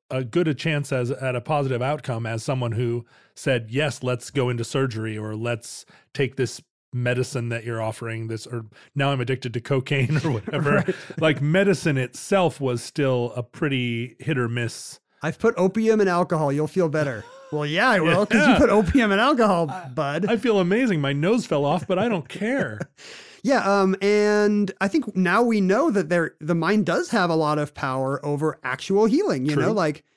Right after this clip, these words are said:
Speaker 2: think of all these crazy experimental results on placebos where, like, I've read that even if you tell the patient, "Hey, this is a placebo drug, it's just a sugar pill, see what happens"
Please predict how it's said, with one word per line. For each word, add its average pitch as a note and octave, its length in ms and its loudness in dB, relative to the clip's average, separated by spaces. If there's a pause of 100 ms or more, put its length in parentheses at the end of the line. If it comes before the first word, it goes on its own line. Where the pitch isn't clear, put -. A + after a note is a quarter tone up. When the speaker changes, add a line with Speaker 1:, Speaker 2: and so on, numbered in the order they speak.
(260)
Speaker 2:
think A#3 140 2
of C#4 100 0
all A#3 120 2
these G#3 180 0
crazy G3+ 580 -4
experimental F3+ 560 0
results E3+ 400 -2
on E3 140 -2
placebos E3+ 640 -2
where, C#3 580 -2 (280)
like, F#3 100 -2
I've A3 180 2
read A#3 140 4
that F#3+ 160 -2
even A3 240 0
if G#3+ 160 -2
you G3 80 0
tell G#3 280 0
the F#3 100 -2
patient, G3 380 -4
"Hey, F3+ 260 -2
this D#3 180 -6
is G3 100 -4
a G#3 80 0
placebo F3+ 560 -2
drug, D3 480 -2 (220)
it's D#3 160 -10
just G3+ 240 -4
a F3 40 -4
sugar G3+ 340 0
pill, A#2+ 420 -6 (200)
see - 220 -4
what F3 160 2
happens" D#3+ 480 -2